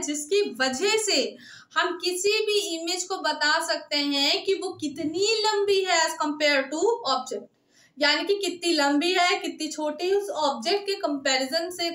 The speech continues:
कर कर हम बता सकते हैं by formula कि वो image कितनी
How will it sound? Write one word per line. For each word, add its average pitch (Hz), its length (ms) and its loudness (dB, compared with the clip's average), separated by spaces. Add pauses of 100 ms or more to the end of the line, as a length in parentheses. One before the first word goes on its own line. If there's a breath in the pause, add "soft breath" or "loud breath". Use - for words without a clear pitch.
कर 294 220 0
कर 302 180 0
हम 302 220 -4
बता 247 320 0 (120)
सकते 330 220 -2
हैं 294 80 -2
by 262 140 4 (100)
formula 277 400 2 (540 loud breath)
कि 381 180 4
वो 381 200 2
image 359 420 2
कितनी 311 420 -2